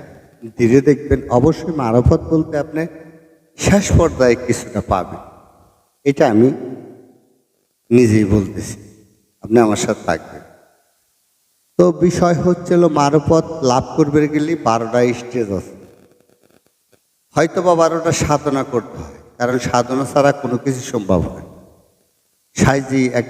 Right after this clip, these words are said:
গানের ভিতরে বলছে, এক কালামের ভিতরে বলছে, "সাধন ভজন যাহার মধ্যে নাই,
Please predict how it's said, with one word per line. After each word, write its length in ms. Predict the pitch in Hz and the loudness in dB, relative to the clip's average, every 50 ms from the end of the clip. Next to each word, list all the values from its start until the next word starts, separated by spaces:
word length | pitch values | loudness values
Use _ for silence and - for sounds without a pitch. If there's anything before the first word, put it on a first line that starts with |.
| - | -2
গানের 320 | 127 117 113 117 127 135 127 | 0 0 0 0 -2 -4 -6
ভিতরে 360 | 120 127 127 - - 117 113 | -4 -4 -4 -4 -4 -6 -4
বলছে, 420 | 104 110 110 107 98 - - 104 | -2 0 0 0 0 -4 -6 -4
এক 120 | 98 98 - 101 98 | -4 -4 -4 -4 -2
কালামের 320 | 107 107 113 110 117 113 | -2 0 0 0 -2 -2
ভিতরে 380 | 104 104 104 98 - 107 101 101 | -2 -2 -4 -4 -2 -2 -2 2
বলছে, 440 | 98 104 98 90 - - - 90 - - - - - - _ _ _ _ _ _ _ _ _ _ - | 2 2 2 2 -2 -8 -16 -16 -18 -20 -20 -20 -20 -20 _ _ _ _ _ _ _ _ _ _ -4
"সাধন 600 | - - - 131 135 131 151 147 147 143 143 139 | -2 0 0 0 0 0 0 -2 0 0 0 -2
ভজন 560 | 117 107 117 123 127 127 143 139 131 127 123 - | 0 0 0 0 2 2 0 0 0 -2 -2 -2
যাহার 360 | 123 120 117 120 123 117 120 | -2 -2 0 0 -2 -4 -4
মধ্যে 460 | 120 117 120 120 - - - 117 113 | -4 -4 -4 -6 -6 -6 -2 -2 -2
নাই, 240 | 107 110 107 104 101 | 0 -2 -4 -6 -8